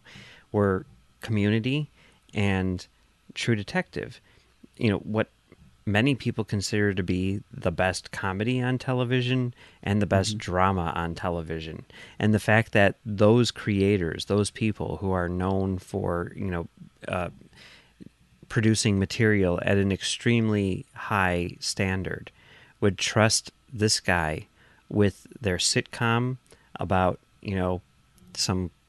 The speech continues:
Speaker 1: people going to a community college and their drama about, you know, a group of cops trying to, you know, delve into the,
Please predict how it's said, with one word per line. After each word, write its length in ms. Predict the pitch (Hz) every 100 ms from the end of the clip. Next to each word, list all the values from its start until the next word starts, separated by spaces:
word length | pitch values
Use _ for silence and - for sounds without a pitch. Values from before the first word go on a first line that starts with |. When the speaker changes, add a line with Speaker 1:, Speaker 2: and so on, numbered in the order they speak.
| -
Speaker 1:
people 280 | - 120 113
going 400 | 101 101 110 107
to 200 | 113 101
a 40 |
community 480 | - 101 104 107 104
college 580 | - 101 110 110 104 - - - -
and 300 | - 98 98
their 380 | 90 98 95 90
drama 760 | 85 92 92 101 104 92 87 82
about, 440 | 90 90 87 87 - -
you 120 | 98
know, 260 | 87 87 -
a 80 | 87
group 340 | 85 98 95
of 160 | 95 -
cops 440 | - 95 - -
trying 480 | - 95 92 92 92
to, 420 | - 95 90 87
you 80 | -
know, 160 | 92 87
delve 520 | 85 90 90 90 87
into 380 | 90 87 - 92
the, 380 | 90 87 87